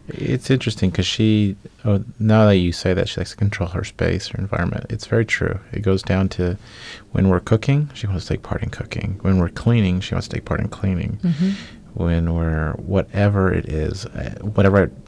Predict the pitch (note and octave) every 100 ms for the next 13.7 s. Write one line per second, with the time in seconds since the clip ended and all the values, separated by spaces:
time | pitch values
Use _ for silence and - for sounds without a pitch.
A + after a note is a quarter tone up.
0 | - G2+ G2 F#2+ F#2+ F#2 F#2 - F#2 F#2+
1 | F2+ F2 - F2+ F2 E2+ F2 E2+ - E2+
2 | D#2+ - - F2 F2+ - F2 E2+ E2+ F2
3 | - - - - - G#2 G2+ F#2+ F#2 -
4 | F2 D2+ - D#2+ D#2 - - - - E2+
5 | E2 D2+ - - - - - E2 D#3+ D3
6 | B2 - - E3 D3 C3 - - - D3
7 | E2 D#2+ C#2 C#2 G1+ - - F#2 - E2+
8 | E2 E2 - D2+ D2+ - - - - -
9 | - - - A#3+ A3+ B3+ B3+ E3 C#3+ F#3+
10 | F3+ F3 F#3 - B3+ A#2+ C#3+ B2+ F2+ -
11 | D#3+ E3 D#3 - E3 E3 - D#3 - -
12 | E3+ - E3 D#3+ D3+ D3+ D#3 F3 - D#3
13 | D3 C#3+ C3+ C3+ A2+ C#2